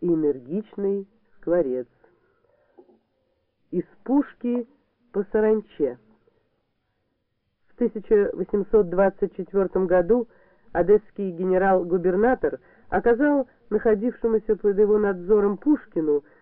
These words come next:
высокое доверие. Отправил на юг Украины для борьбы с саранчой.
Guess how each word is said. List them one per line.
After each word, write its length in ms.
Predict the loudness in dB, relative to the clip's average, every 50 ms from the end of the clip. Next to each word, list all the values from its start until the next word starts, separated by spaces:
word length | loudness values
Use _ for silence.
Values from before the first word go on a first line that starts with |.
| _ _
высокое 480 | -4 -4 -2 -2 -4 -4 -4 -4 -4 -2
доверие. 640 | 0 0 0 0 0 0 -2 -2 -2 -4 -6 -8 -10 -14 _ _ _ _ _ _ _ _ _ _ -20 -6 -4
Отправил 500 | -2 -2 -2 0 0 2 4 4 2 2
на 140 | 2 2 2
юг 260 | 2 2 0 -2 -2
Украины 800 | -4 -2 0 2 4 4 6 6 6 4 4 4 2 2 0
для 200 | -2 0 0 2
борьбы 640 | 2 2 2 2 0 0 2 2 2 2 0 -2 -6
с 120 | -10 -4 -2
саранчой. 680 | 0 0 2 0 -2 -4 -4 -2 -2 -2 -2 -4 -8